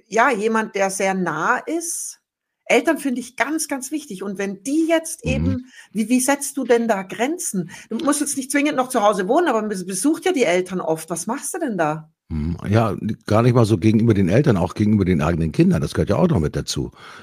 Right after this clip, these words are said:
Speaker 2: Das ist außergewöhnlich schwierig und es ist, manchmal ist das auch ein Wa-Bank-Spiel, das man tatsächlich machen muss, die richtige Dosierung auch der Kommunikation zu finden. Äh, wenn ich nur zwei Stunden bei der Mama bin und ich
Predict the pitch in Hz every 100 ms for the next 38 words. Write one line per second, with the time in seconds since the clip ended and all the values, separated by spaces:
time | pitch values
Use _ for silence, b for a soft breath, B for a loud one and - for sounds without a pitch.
0 | - 95 92 - 123 - - 127 165 165
1 | 139 139 131 - 120 143 98 85 107 110
2 | 107 107 101 120 131 139 139 139 127 -
3 | 113 87 113 107 107 107 104 87 117 123
4 | - - _ - - - 104 87 71 B
5 | B - 82 95 95 87 85 90 73 80
6 | 80 82 82 - 95 85 107 - 110 107
7 | 107 92 b b b b b _ 123 120
8 | 101 151 196 95 82 - 85 92 82 104
9 | 92 90 80 76 - 90 80 76 85 -
10 | 82 71 53 69 - B B B 85 95
11 | 80 131 135 127 139 135 131 135 143 175
12 | 175 143 131 127 131 139 131 147 131 127